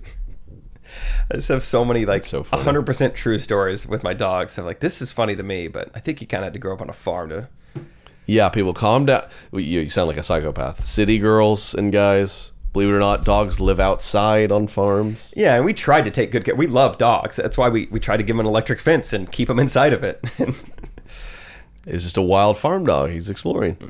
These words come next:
Speaker 1: Yeah. Lucky
Speaker 2: That
Speaker 1: was a
Speaker 2: great.
Speaker 1: good dog.
Speaker 2: We had an outdoor dog growing up, and he would get out, and we just, I remember as a young kid, you'd be like, "Where's he? We'll never see him again." Be like, "He's,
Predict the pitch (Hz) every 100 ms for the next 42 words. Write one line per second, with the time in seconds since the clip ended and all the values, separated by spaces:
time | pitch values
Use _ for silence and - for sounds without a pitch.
0 | - 98 90 - - _ - _ _ -
1 | 120 165 147 107 113 92 98 50 - 160
2 | 190 131 127 120 110 107 107 107 98 110
3 | - 107 104 117 117 104 107 110 113 135
4 | - 110 107 113 110 - - - - -
5 | - 120 117 98 90 113 101 127 113 80
6 | 90 90 - - - - - 254 311 311
7 | 262 285 269 285 285 302 269 233 170 131
8 | 123 120 180 202